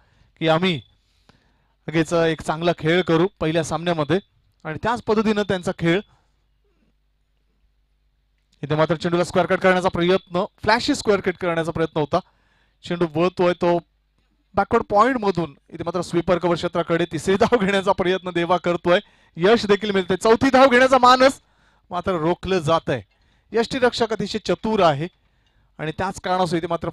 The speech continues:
फक्त आणि फक्त तीन धावांवर समाधान व्यक्त करतोय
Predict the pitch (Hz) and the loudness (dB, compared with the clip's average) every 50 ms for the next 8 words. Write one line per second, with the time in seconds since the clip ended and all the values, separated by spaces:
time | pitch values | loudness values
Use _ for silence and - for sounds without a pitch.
0 | - - 240 - - 240 214 196 190 185 - - 180 - - - 180 180 _ - | -4 -4 -4 -4 0 0 0 0 0 -2 -4 -6 -8 -8 -4 -6 -6 -6 _ -6
1 | 214 233 262 254 240 196 190 180 190 202 202 202 170 156 123 104 _ _ _ _ | -6 -6 -4 -4 -4 -2 0 0 0 0 -2 -2 -2 -4 -4 -4 _ _ _ _
2 | _ _ - 180 170 180 180 170 180 175 165 160 180 - - 190 165 - 185 180 | _ _ -6 -4 0 0 0 0 0 -4 -2 -4 -4 -4 -4 -10 -4 -2 -2 -2
3 | - 196 175 | 0 -4 -4